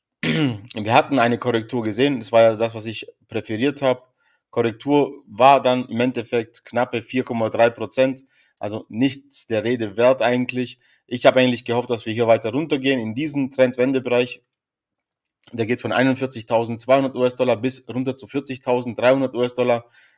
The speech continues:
Meine Order liegen immer noch hier. Wenn wir uns diese Bewegung aber jetzt anschauen, wir sehen hier, wir sind hier in einem Abwärtstrend. Und wenn wir uns unsere Fibonacci nach S K ziehen,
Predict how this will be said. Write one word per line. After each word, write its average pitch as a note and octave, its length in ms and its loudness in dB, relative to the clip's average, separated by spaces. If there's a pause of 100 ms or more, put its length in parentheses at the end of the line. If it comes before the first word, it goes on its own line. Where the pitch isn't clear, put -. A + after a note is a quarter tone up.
(120)
Meine B2+ 260 4
Order B2+ 220 4
liegen A#2 260 -4
immer D#3+ 220 2
noch D3 180 0
hier. C#3+ 340 -4 (580)
Wenn A2 120 -4
wir C#3+ 140 4
uns D3 120 -2
diese B2 400 -4
Bewegung C3+ 380 -2
aber A#2 120 2
jetzt A2+ 140 -4
anschauen, C#3+ 500 -2
wir G#2+ 120 -6
sehen C#3+ 260 0
hier, C#3+ 280 -2
wir G#2+ 120 -10
sind C#3+ 280 -8
hier C#3 180 -4
in A#2+ 80 -4
einem A2 280 -4
Abwärtstrend. D3 840 -2 (380)
Und A2 160 -6
wenn A#2+ 100 2
wir B2 60 2
uns A#2+ 100 -4
unsere A#2 260 0
Fibonacci C#3+ 840 -2 (2250)
nach B2+ 280 2
S A#2+ 220 -4
K B2+ 300 6
ziehen, D3+ 460 -4